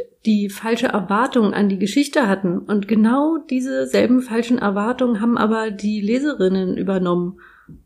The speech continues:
und waren dann natürlich sauer und auch gekränkt. Und im Prinzip müsste ich eigentlich mich freuen, weil <laughs> es ist alles, die, die ganze Welt, die ich da gebaut habe, hat offenbar funktioniert.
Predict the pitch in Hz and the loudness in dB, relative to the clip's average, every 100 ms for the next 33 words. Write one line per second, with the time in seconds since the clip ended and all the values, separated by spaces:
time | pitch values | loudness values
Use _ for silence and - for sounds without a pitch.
0 | _ 220 208 185 - 226 226 233 233 233 | _ 4 4 2 0 2 2 4 2 0
1 | - 220 220 - 180 208 262 226 - 185 | -2 -6 -6 -8 0 2 4 4 2 0
2 | - 208 - 214 - 254 262 190 - 196 | -2 -4 -6 -8 -2 2 2 0 -2 -2
3 | 190 - - _ _ _ _ 220 220 226 | -4 -10 -18 _ _ _ _ -2 2 0
4 | 214 247 - 220 214 233 240 220 - 196 | 0 -2 -2 -4 0 0 0 -2 0 0
5 | 196 220 - 220 214 - - 214 277 269 | 0 -4 -2 -2 -2 -8 -2 2 4 4
6 | 202 202 214 - - - 220 - - 220 | 4 4 2 -2 -12 -10 -10 -10 -8 -6
7 | - - 240 240 - 233 208 - 208 226 | -4 0 0 0 -4 -6 -4 -4 2 2
8 | 247 214 214 254 233 - 220 208 208 240 | 2 2 2 2 -2 -2 -2 2 0 2
9 | 240 233 226 208 202 226 220 226 - 240 | -2 -2 -4 -4 -2 -2 -2 -6 -6 -8
10 | 226 226 247 262 | -6 -4 -4 -4